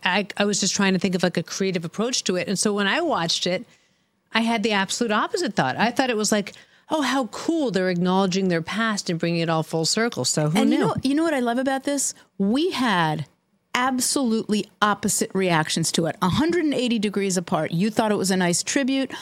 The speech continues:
Speaker 2: I thought it was insensitive at best, perhaps even worse. And you know what we're doing, Susie? We are disagreeing agreeably. We are exchanging differing thoughts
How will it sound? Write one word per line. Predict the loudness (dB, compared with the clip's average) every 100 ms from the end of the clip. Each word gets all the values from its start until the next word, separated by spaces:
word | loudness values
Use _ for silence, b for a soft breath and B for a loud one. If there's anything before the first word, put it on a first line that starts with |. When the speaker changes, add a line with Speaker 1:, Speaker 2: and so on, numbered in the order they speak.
| B B -2
Speaker 2:
I | -2 0
thought | 0 0
it | 0
was | -2 -2 0
insensitive | 0 0 0 2 2 2 0 0 0 0
at | 0 -2 0
best, | 0 2 0 -2
perhaps | 0 2 2 0 0
even | 2 2
worse. | 2 0 -2 -4 B B -2
And | 0
you |
know | 0
what | 0
we're | 0
doing, | 0 0
Susie? | 0 0 0 -2 -6 b b b b
We | -2 2
are | 2 -2 -2
disagreeing | -2 0 0 0 0 2 2 0 -2 -6 _
agreeably. | 0 2 2 4 2 2 0 0 -4 B B
We | 0 2
are | 2
exchanging | 0 -2 -4 -2 -2 0 0 0 0 -2
differing | 0 -2 0 0 0 -2
thoughts | 2 2 2 0